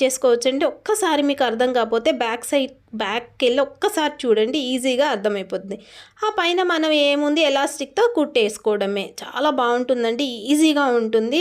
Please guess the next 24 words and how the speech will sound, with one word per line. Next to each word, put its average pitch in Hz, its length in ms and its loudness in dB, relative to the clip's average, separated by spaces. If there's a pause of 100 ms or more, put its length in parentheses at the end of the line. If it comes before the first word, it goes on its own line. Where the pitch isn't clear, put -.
(100)
ఎటువంటి 240 460 -2
ఇబ్బంది 220 400 2
లేకుండా. 208 420 -2 (500)
So, 262 100 2 (220)
వీడియో 381 220 2 (120)
నచ్చితే 339 360 -2 (160)
లైక్, 262 320 -4
షేర్, 285 280 0
సబ్స్క్రైబ్ 247 420 -2
చేయడం 254 300 0
మర్చిపోకండి. 208 720 -2
మరొక 214 220 0 (120)
మంచి 269 280 2 (100)
వీడియోతో 247 440 2 (120)
మళ్ళీ 208 240 0 (120)
కలుద్దాం. 196 420 -2 (120)
Thank 262 260 -2
you, 240 140 2
bye 247 160 2
bye, 240 220 0
have 277 200 0
a - 100 -2
nice 214 220 2 (140)
day 226 80 4